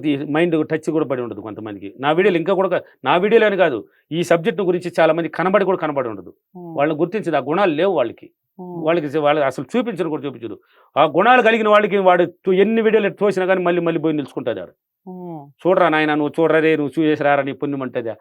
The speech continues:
Speaker 2: రైట్.
Speaker 1: నీకు ఇస్తాను రారా" అనేసి.
Speaker 2: ఉమ్.
Speaker 1: అప్పుడే ఆ సృష్టి నీకు ఆకర్షణ శక్తి ఏర్పరచుకొని నీకు ఇవ్వడానికి సిద్ధపడి వి-, విశ్వంతో కనెక్ట్ అంటే నువ్వు ఊ అంటావా మామ అంటే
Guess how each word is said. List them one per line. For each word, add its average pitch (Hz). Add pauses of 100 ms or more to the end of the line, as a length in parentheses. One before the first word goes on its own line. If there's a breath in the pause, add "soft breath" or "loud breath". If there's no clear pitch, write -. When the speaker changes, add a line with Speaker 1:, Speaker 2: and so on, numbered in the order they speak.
Speaker 2:
రైట్. 147
Speaker 1:
నీకు 151
ఇస్తాను 165
రారా" 117
అనేసి. 98 (200)
Speaker 2:
ఉమ్. 180
Speaker 1:
అప్పుడే 208
ఆ 180
సృష్టి 196
నీకు 175
ఆకర్షణ 165
శక్తి 147
ఏర్పరచుకొని 147
నీకు 143
ఇవ్వడానికి 147
సిద్ధపడి 139 (360 soft breath)
వి-, 208
విశ్వంతో 190
కనెక్ట్ 170
అంటే 180
నువ్వు 165
ఊ 214
అంటావా 185
మామ 196
అంటే 202